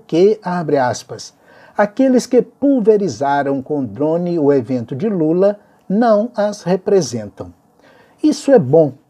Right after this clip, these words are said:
é bom quando dizem isso. Mas me causa ainda náuseas pensar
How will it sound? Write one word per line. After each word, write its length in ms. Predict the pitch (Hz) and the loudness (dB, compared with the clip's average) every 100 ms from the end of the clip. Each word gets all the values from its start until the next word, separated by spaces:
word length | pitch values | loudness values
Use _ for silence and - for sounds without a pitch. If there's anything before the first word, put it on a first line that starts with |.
| - | -4
é 100 | 233 | -4
bom 380 | 143 214 302 302 | -2 -4 -4 -2
quando 340 | 208 180 151 | -4 -2 -8
dizem 540 | 123 143 123 139 120 | -4 -4 -4 -6 -6
isso. 280 | 110 - - _ _ _ _ _ | -10 -18 -20 _ _ _ _ _
Mas 180 | 302 233 | 0 2
me 140 | 240 233 | 2 0
causa 580 | 208 220 214 185 196 - | 0 2 2 4 2 2
ainda 480 | 170 151 185 170 127 | -4 -4 -4 -2 -4
náuseas 680 | 123 160 185 175 131 127 - | -4 -6 -4 -6 -6 -8 -10
pensar 640 | - 120 117 - 160 | -10 -8 -6 0 0